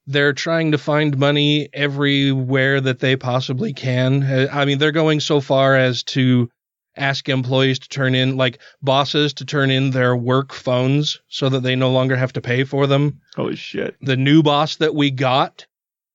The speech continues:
Speaker 1: put in to get a phone and, what was it, a phone and a conference line, a conference line so that she can
Speaker 2: You
Speaker 1: have
Speaker 2: can
Speaker 1: a
Speaker 2: have phone
Speaker 1: dedicated conference line for when she hosts meetings.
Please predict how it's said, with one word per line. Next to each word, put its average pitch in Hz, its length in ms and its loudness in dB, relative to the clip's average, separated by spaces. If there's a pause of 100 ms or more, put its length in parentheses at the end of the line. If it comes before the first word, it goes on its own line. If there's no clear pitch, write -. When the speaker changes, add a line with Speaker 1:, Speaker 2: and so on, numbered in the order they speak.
(220)
Speaker 1:
put 165 220 2
in 165 240 2
to 175 100 -2
get 160 200 2
a 143 60 2
phone 160 680 0 (400)
and, 127 960 0 (360)
what 139 160 -6
was 123 160 -4
it, 123 80 -6
a 117 60 -6
phone 170 400 2 (200)
and 156 140 -2
a 143 40 0
conference 175 720 -4
line, 120 340 -2 (220)
a 139 80 -2
conference 175 420 0
line 139 140 2
so 151 160 0
that 139 120 0
she 170 200 -2
can 170 140 0
Speaker 2:
You 160 40 0
Speaker 1:
have 156 100 2
Speaker 2:
can - 20 2
Speaker 1:
a 147 40 2
Speaker 2:
have 139 140 -2
phone 147 120 2 (140)
Speaker 1:
dedicated 160 460 0 (280)
conference 202 480 0
line 135 220 0
for 135 180 0
when 135 180 2
she 156 220 0
hosts 143 440 0
meetings. 165 480 2